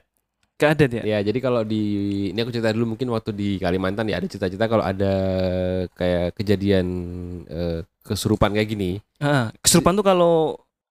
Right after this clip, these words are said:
Speaker 1: ini ya, kemasukan jin ya?
Speaker 2: Iya.
Speaker 1: Kalau kemasukan manis-manis kan kesirupan. <laughs> Terus?
Speaker 2: Ini maghrib, surup-surup kan?
Speaker 1: Oh, kesurupan, bener, kesurup.
Speaker 2: Jadi kalau soal itu biasanya yang dilakukan adalah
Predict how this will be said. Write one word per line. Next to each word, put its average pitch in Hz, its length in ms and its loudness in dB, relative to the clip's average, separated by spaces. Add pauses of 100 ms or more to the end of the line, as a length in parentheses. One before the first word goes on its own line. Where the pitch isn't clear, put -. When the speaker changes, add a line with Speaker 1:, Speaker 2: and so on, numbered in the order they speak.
(120)
Speaker 1:
ini 147 200 4
ya, 123 60 4
kemasukan 131 300 4
jin 131 200 2
ya? - 80 -4 (300)
Speaker 2:
Iya. 120 180 6 (180)
Speaker 1:
Kalau 143 140 6
kemasukan 151 400 2 (180)
manis-manis 156 500 2
kan 185 100 0
kesirupan. 120 560 -2 (460)
<laughs> - 500 -14
Terus? 196 320 -2 (240)
Speaker 2:
Ini 143 100 -6
maghrib, 113 460 2
surup-surup 113 640 2
kan? - 80 2
Speaker 1:
Oh, 160 80 6
kesurupan, 180 520 6
bener, 160 460 0
kesurup. 143 540 4
Speaker 2:
Jadi 127 160 0
kalau 147 160 4
soal 135 160 0
itu 143 80 -2
biasanya 139 400 -2
yang 123 240 0
dilakukan 107 420 0
adalah 117 280 0